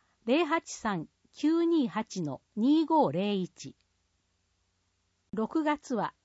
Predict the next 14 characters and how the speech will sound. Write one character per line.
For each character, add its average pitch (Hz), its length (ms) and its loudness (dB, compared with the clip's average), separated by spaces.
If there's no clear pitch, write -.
外 269 260 0
国 330 300 -2
人 175 400 -2
労 277 260 2
働 330 220 0
者 302 140 0
問 285 240 2
題 165 220 -4
啓 294 220 -4
発 302 300 -6
月 277 240 -2
間 160 220 -6
で 147 120 -10
す。 - 220 -20